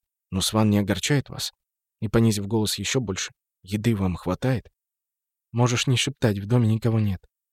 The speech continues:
Дина сняла очки, протёрла их краешком юбки и снова надела. «Еды больше, чем мне надо». Манек неуверенно заёрзал на стуле. «А как поживают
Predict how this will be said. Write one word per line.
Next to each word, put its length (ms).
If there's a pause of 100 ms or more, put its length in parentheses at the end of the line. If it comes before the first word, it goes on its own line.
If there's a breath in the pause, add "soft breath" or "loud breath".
(140)
Дина 240
сняла 320
очки, 340 (240)
протёрла 440
их 120
краешком 440
юбки 420 (280)
и 60
снова 280
надела. 420 (580)
«Еды 280
больше, 360
чем 220
мне 120
надо». 280 (680)
Манек 320
неуверенно 680
заёрзал 500
на 120
стуле. 360 (600)
«А 200
как 220
поживают 600